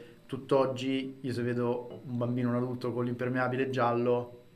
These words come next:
per me è It e mi riporta immediatamente a quei momenti lì, perché comunque da ragazzino ti immedesimi ancora di più ed è abbastanza terrorizzante.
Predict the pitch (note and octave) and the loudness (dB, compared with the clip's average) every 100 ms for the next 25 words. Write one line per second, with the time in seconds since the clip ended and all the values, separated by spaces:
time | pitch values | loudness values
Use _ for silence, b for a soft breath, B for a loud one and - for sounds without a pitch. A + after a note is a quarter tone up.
0 | - - - B2 B2+ B2 B2 B2 B2 C3+ | -20 -14 -6 -4 0 2 2 0 -4 -2
1 | C#3+ B2 A#2+ A#2+ A#2+ B2 - A#2+ A#2+ A#2 | 0 0 -2 -2 0 0 -2 -2 -2 0
2 | B2 A#2+ A#2 - B2 B2 C3 B2 B2 B2 | -2 -4 -6 -4 -2 -2 -4 -6 -4 -2
3 | A#2+ A#2+ A#2 A2+ B2 B2 B2 A#2+ - - | 0 -2 -6 -8 -6 -6 -4 -6 -6 -18
4 | - B2+ B2+ A#2+ B2 - B2+ B2+ B2 A#2+ | -8 0 2 2 0 -2 -4 -4 -2 -2
5 | B2+ B2 B2 B2 B2 A#2+ B2 B2 - D3+ | -2 -2 -2 -2 0 -2 -2 -4 4 6
6 | B2+ A#2+ A#2 A2+ A#2+ B2 B2 A#2+ A#2 A#2+ | 6 4 0 -4 -4 -4 -6 -4 -4 -4
7 | A#2 A#2+ A2+ A#2 C#3 C#3+ B | -6 -6 -4 -2 -2 -2 B